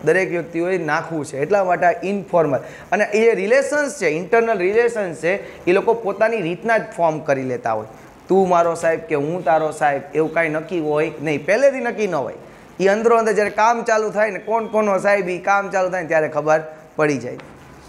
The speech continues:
The relations are developed among the ever, uh, developed among the people working inevitably together. Such, જ્યારે લોકો સાથે કામ કરતા હોય ને ત્યારે જ આ જરૂરી છે, જ્યારે સાથે જ કામ કરતા હોય ત્યારે. બરોબર છે?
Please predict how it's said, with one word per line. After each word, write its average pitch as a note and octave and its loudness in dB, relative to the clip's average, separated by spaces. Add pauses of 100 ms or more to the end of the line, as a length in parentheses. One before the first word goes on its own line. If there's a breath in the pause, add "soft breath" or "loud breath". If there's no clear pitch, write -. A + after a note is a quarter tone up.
(340 loud breath)
The F#3+ 2
relations B3+ -2
are A3+ 0
developed G#3+ -2
among G#3+ -4
the G3 -4
ever, E3 2
uh, E3+ 0
developed F3+ 2 (380 loud breath)
among A#3 2
the B3 2
people A3+ 0
working G#3 -2 (100)
inevitably G#3 2 (120)
together. D3+ 2 (460)
Such, G#3 -2
જ્યારે E3 0 (140)
લોકો F#3+ 2 (360 loud breath)
સાથે G#3 2
કામ B3+ 0
કરતા C4 0
હોય C4+ 0
ને F3 -6 (200)
ત્યારે F#3+ 2
જ A3 -2
આ A3 0
જરૂરી E3+ -6
છે, B2 -10 (360)
જ્યારે E3+ 0
સાથે D#3+ 2
જ E3+ -8
કામ D3+ 0
કરતા C3 -2
હોય B2 -2
ત્યારે. D3 0
બરોબર E3+ 0
છે? F#3 -6